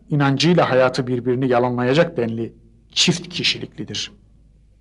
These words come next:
Sağlıklı şahsiyet kendisine bahşedilen güç ve yeteneklerin çok iyi farkındadır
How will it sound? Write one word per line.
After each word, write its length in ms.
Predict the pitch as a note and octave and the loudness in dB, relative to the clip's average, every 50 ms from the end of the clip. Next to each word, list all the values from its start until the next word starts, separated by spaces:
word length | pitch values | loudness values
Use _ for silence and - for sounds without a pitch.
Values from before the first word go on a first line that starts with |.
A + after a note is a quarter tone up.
| _ _ _ _ _ _ _ - _ _ _ _ _ - - _ | _ _ _ _ _ _ _ -20 _ _ _ _ _ -20 -20 _
Sağlıklı 500 | - - - F3 F3 F#3+ A3 G#3+ - E4 | -4 0 4 6 6 6 6 6 4 4
şahsiyet 560 | - - B3+ G#3+ G3 - - C4 B3+ A#3+ A#3+ - | 4 4 4 2 2 2 2 2 2 2 2 2
kendisine 500 | A3 G#3+ G#3+ A3 G3+ - A#3+ B3 A#3 A3 | 4 4 4 4 4 4 4 4 6 6
bahşedilen 640 | G#3 F3+ - - G#3+ G3 G3 G3 F#3+ F#3 E3 D3 | 6 4 4 4 4 4 4 6 6 4 4 4
güç 260 | G3 C#4 - - - | 4 2 2 2 2
ve 80 | E3+ D#3 | 4 4
yeteneklerin 640 | D#3 D3 D#3 D3+ D#3 D3+ D3+ - D3+ D3 D3+ D3 C#3+ | 4 4 2 2 0 0 2 2 2 2 2 0 -2
çok 360 | - - - C4+ C4+ C4+ - | -2 -2 0 0 -2 0 0
iyi 140 | E3+ D#3 C#3 | 0 0 2
farkındadır 720 | - C3 A#2+ - - B2+ A#2 A#2 G#2+ G#2 G#2 - - - | 0 -2 -4 -4 -6 -8 -8 -10 -10 -10 -10 -12 -12 -14